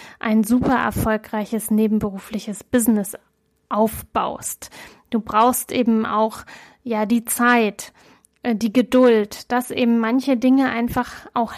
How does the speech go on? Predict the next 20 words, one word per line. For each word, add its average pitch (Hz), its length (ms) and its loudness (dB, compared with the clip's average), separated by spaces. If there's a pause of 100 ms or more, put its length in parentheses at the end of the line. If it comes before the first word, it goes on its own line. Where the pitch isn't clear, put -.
langsamer 262 1080 2
gehen 247 640 -2
und 214 300 -6
wachsen, 254 640 2 (240)
weil 220 240 0
du 254 120 2
auch 233 240 0
weniger 226 720 2
Zeit 220 520 -4 (260)
investieren 226 840 0
kannst 240 640 2 (100)
als 226 400 -8
ein 220 200 -4
Vollzeit-Selbstständiger. 208 1900 -8 (1120)
Das 302 240 4
wären 285 300 4
so 247 120 4
mal 226 240 0
fünf 311 540 -2 (220)
Faktoren, 277 1080 2